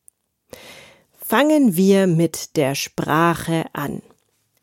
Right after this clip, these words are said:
Wie spreche ich überhaupt korrekt über dieses Thema? Früher sagte man Behinderte. Heute ist es richtiger,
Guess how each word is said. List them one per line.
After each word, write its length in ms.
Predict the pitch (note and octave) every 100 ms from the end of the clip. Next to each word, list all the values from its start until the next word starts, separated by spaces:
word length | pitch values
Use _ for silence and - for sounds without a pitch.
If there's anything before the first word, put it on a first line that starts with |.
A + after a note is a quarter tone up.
| _
Wie 320 | F3+ F#3 C4+
spreche 720 | D4 - - F3+ G#3+ C#4+ -
ich 440 | E3 - C#3 - -
überhaupt 840 | E3 D#3+ D#3+ E3 D#3+ - - - -
korrekt 680 | D#3+ C#3+ E3 A#3 - - - - _ _
über 300 | D#3 D3+ C#3+
dieses 480 | E3+ F3+ F3 E3 -
Thema? 560 | - G#3+ G#3+ D#3 - _ _ _ _ _ _ - - - _
Früher 640 | - G3 A3 B3 C#4+ C#4
sagte 540 | - D#3 E3 E3 - F3
man 400 | E3+ E3+ E3+ E3 _
Behinderte. 880 | F3+ C3 F#3 A3+ D#3+ - - - - - _ _ _ _ _ _ -
Heute 420 | D#3+ D#3+ - A#3
ist 360 | B3+ - D3+ G#2
es 340 | - - C#3+
richtiger, 760 | F#3 A3+ - D#3 - D3 G3